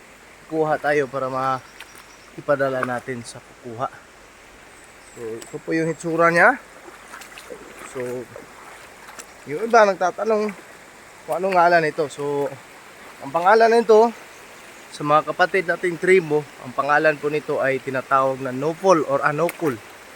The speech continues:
Yan. So, sa mga kapatid nating tribo, ito po isang cup para po sa, ah, panggagamot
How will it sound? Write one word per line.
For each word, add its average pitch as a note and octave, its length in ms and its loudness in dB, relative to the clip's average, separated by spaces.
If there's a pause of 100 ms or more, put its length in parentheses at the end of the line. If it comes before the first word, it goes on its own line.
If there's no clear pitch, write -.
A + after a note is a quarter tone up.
(500)
Yan. A#2 240 -8
So, B2 160 -14
sa - 80 -18
mga C#3 240 -2
kapatid F3 320 0
nating E3+ 400 -2
tribo, D#3+ 400 0 (800)
ito E3+ 160 -2
po E3 80 0
isang E3+ 320 0
cup E3+ 240 4 (1040)
para D3+ 240 4
po D#3 240 -4
sa, D#3 480 -2 (640)
ah, A#2 400 -2 (160)
panggagamot F3+ 640 2